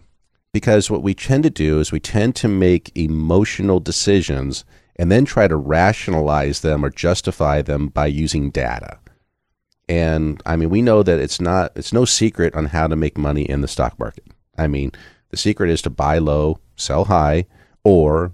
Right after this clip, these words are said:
to buy repeatedly over a long period of time. And, you know, statistically speaking,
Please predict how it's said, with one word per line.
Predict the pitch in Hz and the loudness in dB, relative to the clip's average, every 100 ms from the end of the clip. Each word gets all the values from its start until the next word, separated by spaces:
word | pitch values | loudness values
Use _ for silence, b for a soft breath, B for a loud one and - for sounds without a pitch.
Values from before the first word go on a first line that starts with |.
| - | -8
to | 69 | -4
buy | 71 71 78 | -2 0 0
repeatedly | 82 - 90 85 80 82 | -2 -2 0 2 2 2
over | 76 76 | 0 -2
a | |
long | 65 67 82 | -2 -2 -2
period | - 85 90 | -2 0 2
of | 95 | 0
time. | - 76 73 78 - b b b 76 | 0 0 2 0 -4 b b b -8
And, | 71 71 73 73 - 65 | -4 -2 -2 -4 -8 -12
you | 64 | -10
know, | 71 | -10
statistically | - - 82 101 - 123 | -10 -6 -4 -4 -2 -2
speaking, | - 165 - 95 101 | 0 -2 2 0 0